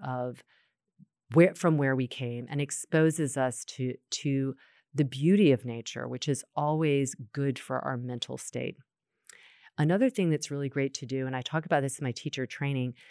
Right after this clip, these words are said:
is this idea of power posing. So Amy Cuddy talks about how power posing, where you really take up space and, you know, like, think about standing and putting your arms up in the air and this heroic, like,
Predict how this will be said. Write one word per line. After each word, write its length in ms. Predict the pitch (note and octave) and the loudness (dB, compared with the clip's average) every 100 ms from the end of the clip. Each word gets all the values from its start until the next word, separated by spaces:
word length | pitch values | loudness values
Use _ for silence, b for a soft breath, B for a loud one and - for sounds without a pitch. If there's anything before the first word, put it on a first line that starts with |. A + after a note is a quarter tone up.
| B B - | B B 0
is 180 | D3+ D3 | 2 4
this 260 | D3+ C#3 - | 2 2 -2
idea 500 | D#3 E3 D#3+ D3 C#3 | -2 0 0 0 0
of 160 | C3 - | -4 -16
power 380 | - - C#3 C3 | -12 -2 0 0
posing. 500 | B2 B2+ B2 B2 - | -2 -6 -6 -12 -12
So 200 | - B2+ D#3 | -8 -6 -2
Amy 260 | E3+ F#3+ | 0 0
Cuddy 320 | - D#3+ C#3+ | -2 -6 -6
talks 320 | C#3 B2+ - C3+ | -6 -10 -8 -6
about 260 | A#2+ A#2+ | -4 -4
how 320 | - A#2+ A#2+ - b b b b _ - | -8 -10 -10 -12 b b b b _ -4
power 340 | D#3+ E3 E3+ | 4 6 6
posing, 440 | E3 C#3+ C3+ C3 | 4 -2 -2 -4
where 100 | B2+ | -8
you 200 | B2+ C3 | -8 -6
really 300 | C3 D#3+ D3 - | -2 0 0 -2
take 300 | - F#3+ F#3 | 0 0 0
up 120 | E3+ | -4
space 520 | - - D3 C#3+ C3 | -6 -4 -2 -2 -2
and, 120 | C3 B2 b b b | -6 -8 b b b
you 100 | D3 | -2
know, 140 | C#3 | 0
like, 200 | C3+ C3 | -2 -4
think 160 | - E3+ | 0 0
about 260 | D3+ C#3+ - | 2 0 -2
standing 520 | - D#3+ D#3+ D#3+ D3 | 2 4 4 4 2
and 140 | C3+ | -2
putting 240 | - E3+ D#3 | 2 2 2
your 140 | C#3+ | 0
arms 280 | D3+ D3+ C#3 | -2 -2 -2
up 140 | C#3+ | -6
in 60 | C#3+ | -6
the 140 | C3+ | -6
air 240 | C3+ C#3 C3+ | -4 -4 -4
and 120 | B2+ | -6
this 160 | B2 - | -8 -8
heroic, 520 | C3+ C#3 D3 C#3+ C#3+ | -4 -2 0 0 -2
like, 240 | C3+ B2+ | -6 -6